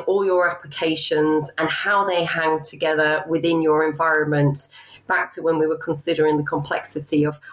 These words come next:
hybrid environments now and ensuring you have that governance across the stack.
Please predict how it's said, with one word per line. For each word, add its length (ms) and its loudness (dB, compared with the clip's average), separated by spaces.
hybrid 500 -2
environments 920 0
now 320 0
and 280 -2
ensuring 520 0
you 140 -2
have 300 -6
that 260 -4
governance 540 0
across 460 -2
the 120 -6
stack. 680 -2